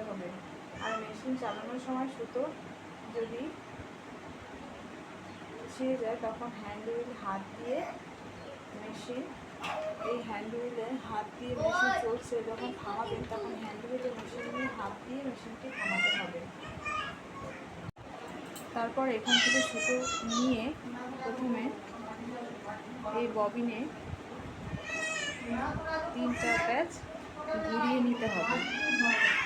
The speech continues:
তারপর একটা পেরেক বা, আহ, স্ক্রু যাই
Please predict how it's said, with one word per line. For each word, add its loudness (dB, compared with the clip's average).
তারপর 0
একটা 6
পেরেক 6
বা, 6
আহ, 6
স্ক্রু 6
যাই 6